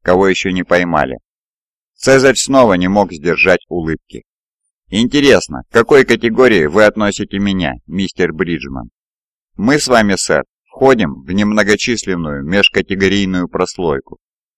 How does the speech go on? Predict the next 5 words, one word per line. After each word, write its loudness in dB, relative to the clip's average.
Наши 2
внеземные 0
интересы 0
гарантируют 0
нам 0